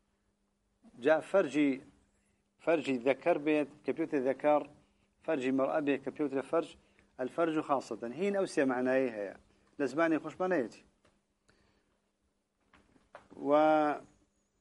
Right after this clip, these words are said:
وهذا فوك وهنوك وإنه لذو علم، يعني لصاحب علم. وذو علم بنيت علامة رفعي بريتيا لا واو.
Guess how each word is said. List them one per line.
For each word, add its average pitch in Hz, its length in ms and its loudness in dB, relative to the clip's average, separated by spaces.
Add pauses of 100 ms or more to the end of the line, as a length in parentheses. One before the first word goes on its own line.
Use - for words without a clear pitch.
(360)
وهذا 180 400 2
فوك 175 320 2
وهنوك 170 680 2
وإنه 156 1080 0
لذو 143 400 0
علم، 131 580 0 (600)
يعني 123 160 -4
لصاحب 135 600 -2
علم. 123 420 -2 (1200)
وذو 135 500 0
علم 151 420 -2
بنيت 139 480 0
علامة 131 440 -2
رفعي 151 500 -2 (640)
بريتيا 127 360 0
لا 143 320 0 (200)
واو. 127 320 0